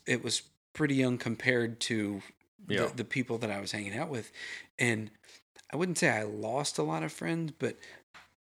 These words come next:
Speaker 1: I think just created a lot of distance doing, living the
Speaker 2: There's a lot of people I used to know.
Speaker 1: Yeah. Yeah, exactly. There's, you know, some, some people that at times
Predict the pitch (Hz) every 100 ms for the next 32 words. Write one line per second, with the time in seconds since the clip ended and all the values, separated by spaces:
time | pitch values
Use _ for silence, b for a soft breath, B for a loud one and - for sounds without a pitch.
0 | _ - - 170 - - _ _ _ _
1 | - - - 143 - 143 - - - 127
2 | 131 139 120 117 120 117 107 110 160 -
3 | 110 110 - - 117 - 127 120 113 117
4 | - 135 131 120 113 113 123 104 98 95
5 | 87 - 95 85 78 80 85 - 69 65
6 | 71 60 - B B B B B B B
7 | _ - 254 349 123 - - - 220 202
8 | 123 131 147 135 123 101 101 139 135 131
9 | - 135 131 113 196 214 - - 226 196
10 | 143 127 123 113 - 127 151 165 131